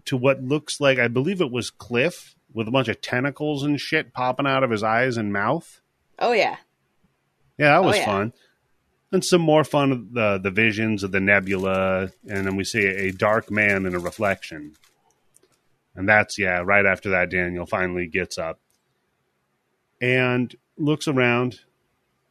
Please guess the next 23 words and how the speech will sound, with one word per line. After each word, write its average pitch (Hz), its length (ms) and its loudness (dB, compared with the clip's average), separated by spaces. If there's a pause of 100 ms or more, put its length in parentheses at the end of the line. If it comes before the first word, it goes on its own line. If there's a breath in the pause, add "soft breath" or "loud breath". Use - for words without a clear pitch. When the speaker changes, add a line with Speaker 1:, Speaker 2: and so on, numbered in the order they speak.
(360)
Speaker 1:
goes 139 300 2
to, 127 280 4
to 117 180 -2
take 135 280 -2
a 135 60 0
look 123 300 0
outside 104 680 2
and 92 120 -14
see - 120 -6
what's 113 220 -2
going 101 340 -2
on, 92 320 -2 (640)
and 98 580 2 (220)
the 95 140 -2
whole 127 200 4
place 110 320 2
has 92 120 -6
been 92 160 -4
surrounded 92 680 0
by 85 380 0 (120)
the 90 80 -6
hooded 85 340 -2
people. 78 360 -12